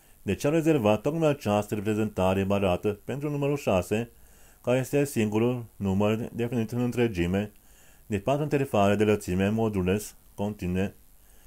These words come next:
și nu pentru oricare alt număr, dat fiind faptul că nu există o structură logică matematică în reprezentarea barată a cifrelor de la zero la nouă, poate pentru a se asigura prezența celor trei de șase, dintr-un motiv cunoscut numai de ei.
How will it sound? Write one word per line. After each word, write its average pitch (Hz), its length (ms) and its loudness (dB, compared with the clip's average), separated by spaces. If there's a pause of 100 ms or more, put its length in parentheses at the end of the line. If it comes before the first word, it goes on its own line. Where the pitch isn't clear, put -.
(180)
și - 140 -6
nu 123 180 0
pentru 147 260 -2
oricare 98 360 2
alt 107 220 4
număr, 95 400 0
dat 92 240 -6
fiind 127 280 -6
faptul 104 540 0 (1600)
că 107 120 -2
nu 156 140 0
există 110 420 2
o 110 60 0
structură 104 400 0
logică 98 440 2
matematică 104 840 0
în 117 60 -10
reprezentarea 120 540 -2
barată 95 520 0 (520)
a 98 160 0
cifrelor 143 360 -2
de 139 80 0
la 113 200 4
zero 123 220 0
la 135 160 4
nouă, 92 420 2
poate 143 300 0
pentru 131 320 -4
a 120 80 2
se 113 360 -2
asigura 98 600 -2 (720)
prezența 139 340 0
celor 117 240 0
trei 101 160 2
de 110 120 4
șase, 92 540 0
dintr-un 127 280 -2
motiv 104 340 0
cunoscut 107 560 -2
numai 143 320 -2
de 143 120 0
ei. 110 380 2